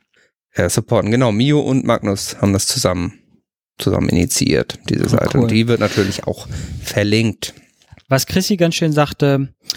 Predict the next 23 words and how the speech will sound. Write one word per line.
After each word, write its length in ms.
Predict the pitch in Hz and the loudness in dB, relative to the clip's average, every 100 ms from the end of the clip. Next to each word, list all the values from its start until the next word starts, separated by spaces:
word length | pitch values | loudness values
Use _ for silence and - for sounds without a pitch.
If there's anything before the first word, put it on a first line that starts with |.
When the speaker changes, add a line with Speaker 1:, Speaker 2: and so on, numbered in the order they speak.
| - _ _ | -12 _ _
Speaker 2:
hört 280 | - 156 185 | -2 0 2
euch 260 | 156 151 143 | 0 0 2
einfach 300 | 139 135 139 | 2 2 0
viel, 340 | - 214 226 | 0 2 2
viel 200 | - 208 | 2 2
Musik 360 | 185 165 175 151 | 2 2 -2 0
an, 200 | 151 147 | 2 2
wenn 120 | 147 | 2
ihr 60 | 147 | 2
jetzt 280 | 147 - 151 | 2 0 2
den 140 | 131 | 4
Hausputz 480 | 147 156 - 147 - | 2 0 -2 -2 2
macht 320 | 131 127 - | 2 0 -2
oder 280 | 135 131 127 | 0 2 4
euren 240 | 135 131 | 4 4
Garten 560 | 127 131 135 135 127 131 | 2 2 2 0 0 0
oder 340 | 127 127 123 | 0 0 2
euren 300 | 123 127 135 | 2 2 2
Keller 300 | - 147 135 | 2 2 2
ausmistet 720 | 127 135 131 131 - 127 127 - | 0 0 0 0 2 2 2 0
oder, 340 | 131 131 123 117 110 - - - - - - | 2 2 2 -2 -6 -8 -10 -10 -10 -12 -4
keine 300 | - 156 151 | 2 2 2
Ahnung, 320 | 147 151 143 | 2 2 2